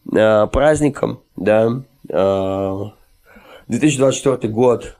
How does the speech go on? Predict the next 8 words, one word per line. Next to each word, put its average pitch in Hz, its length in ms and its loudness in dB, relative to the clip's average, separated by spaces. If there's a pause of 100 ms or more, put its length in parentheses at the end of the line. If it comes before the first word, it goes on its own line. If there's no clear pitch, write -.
принесет 120 440 -2
очень 127 240 -2
много 107 240 0
интересного, 127 520 -2
очень 101 240 0
интересный 110 400 0
год, 160 300 0 (200)
да. 113 360 2